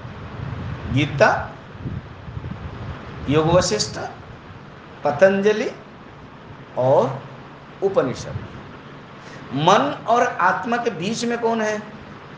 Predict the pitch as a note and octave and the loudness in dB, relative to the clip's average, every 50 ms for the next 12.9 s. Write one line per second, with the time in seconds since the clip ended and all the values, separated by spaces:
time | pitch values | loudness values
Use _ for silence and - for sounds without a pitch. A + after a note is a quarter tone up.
0 | - - - - - - - - - - - - - - - - - - - - | -16 -18 -18 -18 -18 -16 -16 -16 -16 -16 -16 -16 -16 -16 -14 -14 -14 -14 -14 -14
1 | - - - - - - - - - - - - - - - - - - - - | -14 -14 -14 -14 -14 -14 -14 -14 -14 -14 -14 -14 -14 -14 -14 -14 -14 -12 -12 -12
2 | - - - - - - - F#2 G2+ G#2+ A#2+ D3 F3 G#3 G#3+ - C#3 E3 F3 F#3 | -12 -12 -14 -14 -14 -14 -10 -8 -4 0 2 2 4 2 2 2 2 2 4 4
3 | F3+ - A#2 A#2+ A#2+ A2 - - D3 D#3+ F3+ F3 - C3+ C#3 D#3+ - C3+ C3 C#3+ | 2 0 0 -2 -4 -4 -4 -4 -2 -2 -2 -2 -2 0 0 0 -2 -4 -6 -4
4 | E3 F#3+ G#3+ G3+ - G#3+ G#3 F#3+ - C#3 A#2 G2+ - E2 - - - - - - | -2 -2 -2 -2 -2 -2 -2 -2 0 -2 -4 -4 -4 -8 -12 -12 -14 -14 -14 -14
5 | - - - - - - - - - - - - - - - - - - F3 F#3 | -14 -14 -14 -14 -16 -16 -16 -16 -16 -16 -16 -16 -14 -14 -14 -6 2 4 4 6
6 | F#3+ A#3 F4 G4 - - - - - - - - - - - - - - - - | 6 4 2 0 -6 -10 -12 -14 -14 -14 -14 -14 -14 -16 -16 -16 -16 -16 -16 -16
7 | - - - - - - - - - - - - - F#3 F3+ D#3+ - - - - | -16 -18 -16 -16 -16 -16 -16 -16 -16 -10 -6 2 6 6 6 6 4 0 -4 -8
8 | - - - F3 F3+ F3+ G#3+ A#3 B3+ B3+ A#3+ C4 B3 A#3+ G3+ - - - B3+ B3 | -6 4 6 6 6 6 6 2 0 0 2 4 4 4 4 2 -2 -4 -4 -4
9 | B3 - - A#3 A#3 A3+ A3 G#3 G#3 G#3+ G#3 A3 G#3+ G#3 G3+ G3+ G#3 G#3 G3+ F#3+ | -2 -4 -4 -4 -4 -2 0 2 2 2 2 2 2 2 2 0 0 2 2 2
10 | G3 G3 G3 - - - - - - - - - - - - - - - - D3+ | 0 -2 -4 -8 -12 -16 -16 -16 -16 -16 -16 -18 -18 -18 -16 -8 -6 2 6 6
11 | D#3+ F3 G3 A3 A#3 - A#3 A3+ E3 E3+ C3+ C3 - - - - - - - - | 8 8 8 6 6 4 4 4 4 4 -2 -4 -8 -12 -16 -16 -18 -18 -20 -20
12 | - - - - - - - - - - F#3+ G#3 G3 G3+ G#3+ G#3 F#3 - | -20 -20 -20 -20 -20 -20 -20 -14 0 4 4 4 6 6 4 4 4 2